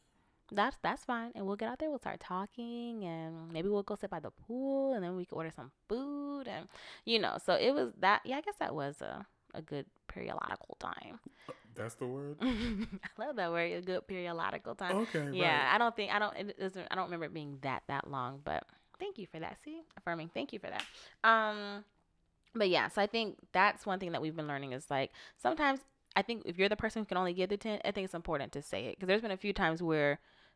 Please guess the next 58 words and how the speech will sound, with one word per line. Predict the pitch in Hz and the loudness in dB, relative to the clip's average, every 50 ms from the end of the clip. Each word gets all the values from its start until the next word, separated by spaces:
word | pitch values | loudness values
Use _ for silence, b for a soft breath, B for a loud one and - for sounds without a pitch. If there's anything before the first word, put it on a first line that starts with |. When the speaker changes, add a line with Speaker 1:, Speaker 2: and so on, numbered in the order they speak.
| b - | b -8
Speaker 1:
you, | 175 175 170 - _ _ | -6 -6 -6 -8 _ _
you | 175 170 | -6 -2
didn't | 147 160 156 151 135 82 - | 2 2 4 4 2 0 -4
say | - - 123 123 | -6 -6 -6 -2
it | 123 | 0
or | - | 0
I | - 139 135 135 131 | 0 0 -2 -6 -8
didn't | - 143 147 135 120 - - - | -6 -4 -2 -2 -4 -6 -8 -6
say | - 92 95 | -4 -4 -2
it, | 87 76 - - - | -4 -4 -6 -6 -4
and | - 147 | -2 -2
it | 147 143 | -2 0
just | - 101 - - | -2 -2 -4 -4
came | - - 156 139 135 135 131 | -4 -4 -4 -4 -2 -2 -2
out, | 120 98 78 65 - - _ _ | -2 0 -2 -2 -4 -8 _ _
and | - 156 151 | -6 -4 -4
it | 139 | -4
was | 139 143 - | -4 -4 -4
like, | 139 131 147 - | -6 -6 -6 -8
"Whoa, | 139 127 123 123 127 190 - - - - 143 147 | -12 -8 0 4 6 6 6 6 2 -2 -4 -6
like, | 135 131 127 | -4 -6 -6
what? | - 104 139 185 208 - - - | -2 0 2 2 2 2 0 -2
Are | 170 | -4
you | 156 160 170 196 | -2 -2 -2 -2
not | 196 196 190 190 | -2 0 0 0
even | 185 175 165 | 0 0 0
gonna | 165 175 165 | 0 -2 -2
try | - - - - 147 147 156 170 180 190 190 - | -4 -8 -6 -2 -2 0 0 0 0 -2 -2 -4
to | 226 208 202 196 120 | -2 -2 0 0 0
effectively | - - 208 196 - 214 226 | 0 0 0 0 0 -4 -6
communicate | 220 - 226 226 233 233 240 | -6 -6 -6 -2 2 6 6
with | 240 240 | 6 6
me | 240 240 | 4 2
right | 247 247 247 | 0 0 0
now? | 254 254 254 254 254 - | 0 0 0 0 0 0
Are | - | 0
you | - 180 185 | 0 0 2
just | 196 190 190 | 2 2 2
Speaker 2:
Mm. | |
Speaker 1:
gonna | 185 170 170 | 2 0 -2
be | 165 175 180 180 175 165 B B B B B B B - | -2 -2 -4 -4 -4 -4 B B B B B B B -2
like, | - 156 127 92 - - - - - - - - | -2 0 0 -2 -6 -12 -18 -20 -20 -18 -18 -14
like | - 143 147 139 139 - | -4 -2 -2 -2 0 2
that?" | 123 123 156 - - - b b b b b b b - | 6 6 6 6 6 2 b b b b b b b -2
And | - 175 175 165 165 | 2 2 2 4 4
then | 165 165 160 156 156 151 147 135 - _ _ _ - | 4 4 4 4 2 0 -4 -8 -10 _ _ _ -6
that's | 147 147 147 - | -4 -4 -4 0
much | - 208 262 214 - - | 4 4 4 4 4 2
different | - 139 - - 151 147 | 2 2 4 4 2 2
than | 165 156 | 2 2
the | 156 151 | 4 4
reaction | 151 147 151 147 - - 185 165 | 4 4 2 2 0 -2 -2 -2
I | 151 151 | -2 -2
give | 151 160 151 147 | 0 0 0 0
when | 156 151 | 0 -2
you | 151 139 135 | -4 -4 -6
tell | - - 180 165 156 | -4 -2 -2 -2 -2
me, | 151 147 139 139 160 | -2 -4 -6 -8 -8